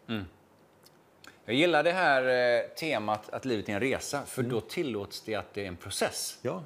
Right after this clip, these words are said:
Speaker 1: Jag måste inte vara klar.
Speaker 2: Nej.
Speaker 1: Eh, för när jag växte upp så fick man, eller jag fick den upplevelsen att
Speaker 2: Mm.
Speaker 1: jag blir kristen och sen så döper jag mig och tar emot den helige ande och
Speaker 2: Mm.
Speaker 1: sen så ska allt fungera.
Speaker 2: Ja.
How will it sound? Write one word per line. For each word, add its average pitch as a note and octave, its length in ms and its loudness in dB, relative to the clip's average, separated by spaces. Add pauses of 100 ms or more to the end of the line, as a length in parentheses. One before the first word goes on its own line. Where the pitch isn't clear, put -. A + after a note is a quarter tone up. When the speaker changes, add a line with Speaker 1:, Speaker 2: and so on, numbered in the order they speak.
(160)
Speaker 1:
Jag A#2 100 -6
måste B2 220 -6
inte A2 100 -12
vara G#2+ 100 -2
klar. D3+ 460 -2
Speaker 2:
Nej. A#2 140 -8 (420)
Speaker 1:
Eh, F#2+ 840 -2 (120)
för G#2 540 0
när G2+ 160 -4
jag A#2 180 2
växte D3 280 -2
upp - 220 -4
så G#2+ 180 -6
fick B2+ 220 -6
man, G2+ 460 -4
eller G2 120 -4
jag C3+ 160 4
fick - 160 -6
den A2 140 -2
upplevelsen F2+ 480 -4
att - 180 -10
Speaker 2:
Mm. G#2 120 -10 (400)
Speaker 1:
jag G2+ 100 -4
blir C3 100 6
kristen D#3+ 600 0 (300)
och A#2 140 -2
sen A#2+ 200 0
så A#2+ 500 2
döper A2 340 0
jag G#2+ 60 0
mig A2 120 2
och G#2+ 80 -2
tar A#2+ 80 -4
emot A2 200 0
den G2+ 80 -2
helige G2+ 260 0
ande F2+ 240 -2
och - 240 -8
Speaker 2:
Mm. - 0 -
Speaker 1:
sen G2+ 320 -2
så G2+ 120 -8
ska F3 160 -2
allt A#2+ 140 -2
fungera. F2 540 -8 (100)
Speaker 2:
Ja. G#2 80 -12